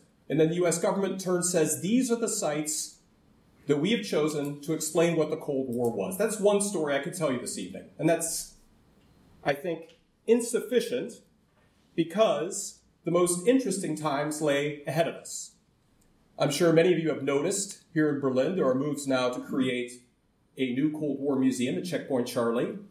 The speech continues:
And you may also have noticed that the Allied Museum is about to, uh, become, in essence, an entirely new museum at Tempelhof Airport. So on the U six, three stops away from each other,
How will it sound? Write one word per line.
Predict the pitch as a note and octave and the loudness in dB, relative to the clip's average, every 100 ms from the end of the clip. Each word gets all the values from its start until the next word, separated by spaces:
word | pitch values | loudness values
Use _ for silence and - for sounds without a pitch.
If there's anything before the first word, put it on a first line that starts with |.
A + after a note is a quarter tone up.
| _ _ _ - - | _ _ _ -14 -2
And | C3+ C3 | 0 2
you | C3 | 0
may | C#3+ C#3 | 0 -2
also | D3+ - E3+ | -2 -2 -4
have | C3+ | 0
noticed | C3 C3 - - | 2 2 -2 -6
that | - | -4
the | C3+ | -2
Allied | C3 B2+ B2 B2+ | -2 0 -2 -2
Museum | A#2+ A#2+ A#2 E3+ F#3 | -2 -2 -2 -2 -4
is | D#3 | -4
about | C3 B2 B2 - | -2 -2 -2 -2
to, | C3+ B2+ B2 - - _ - | -2 -2 -6 -8 -20 _ -4
uh, | B2+ A#2+ A#2 | 0 2 0
become, | C3+ E3 D#3 D3 C#3+ - | -2 0 0 0 -12 -12
in | D3+ | -6
essence, | D3+ E3 E3+ C3 D#3+ | -2 -2 -2 -4 -4
an | |
entirely | C3+ C3+ D3+ D3 C#3+ B2+ B2+ B2 - | -4 -4 -2 0 0 -2 -4 -8 -4
new | D3+ C4 | 0 0
museum | - B2+ A2+ B2+ - - - _ _ _ | 0 -6 -4 -6 -6 -12 -18 _ _ _
at | C#3 C3+ | -6 -2
Tempelhof | C#3+ C3 C3 C3 | -4 -4 -6 -4
Airport. | A2+ A2+ D3+ F#3 | -4 -2 -2 -2
So | - C#3+ D3 C#3+ - - | -2 2 2 0 -4 -4
on | D3 D#3+ D#3+ | 2 2 2
the | |
U | D#3 E3 | -2 -2
six, | - D#3+ F#3 - - - | -2 -4 -6 -8 -10 -4
three | F3+ F3+ | 2 2
stops | - D3 - | 2 -4 -4
away | D3 C#3 C3+ | -6 -4 -4
from | - | 0
each | C3 C3 | 0 0
other, | B2+ D3 D#3+ - | 0 0 -2 -4